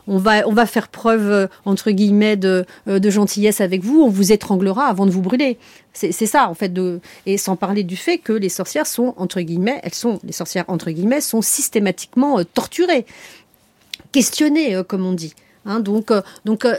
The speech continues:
il y a vraiment, euh, ce, ce, ces dispositifs de survie, euh, qui se mettent en place et, euh, euh, oserais-je dire, la soumission, euh, euh, la soumission, euh, réelle ou, euh, simulée plus ou moins, bah, c'est un dispositif de survie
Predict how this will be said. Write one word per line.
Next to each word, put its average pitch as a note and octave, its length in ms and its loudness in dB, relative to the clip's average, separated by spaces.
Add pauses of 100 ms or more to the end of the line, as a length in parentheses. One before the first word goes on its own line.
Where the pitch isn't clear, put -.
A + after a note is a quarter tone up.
il A#3 120 0
y C#4+ 60 0
a D#4+ 80 4
vraiment, C#4 600 2
euh, A3+ 140 2
ce, - 320 -10
ce, G#3+ 340 -4
ces - 380 -8
dispositifs A#3 640 -2
de G#3 100 -2
survie, A3+ 540 -2
euh, A3 80 -2
qui G#3+ 140 -8
se - 140 -6
mettent G3+ 200 -4
en G3 80 -4
place G4 400 -6 (100)
et, E4 260 0
euh, A3+ 100 0 (440)
euh, F#3+ 300 -4
oserais-je G#3 420 0
dire, F4 200 -2 (140)
la A3+ 200 0
soumission, A#3+ 580 -2 (180)
euh, F#3+ 180 -6 (100)
euh, E3+ 420 -4
la G3 140 0
soumission, G#3 640 0
euh, F3 200 -2
réelle G#3 720 2
ou, A#3+ 300 2
euh, F#3+ 80 2
simulée G3 500 2
plus F3+ 240 -8
ou F#3+ 40 0
moins, A#3+ 280 2
bah, F#3+ 140 2
c'est E4 240 -2
un G#3 80 0
dispositif F#3+ 560 -4
de F3 80 -6
survie F#3+ 480 0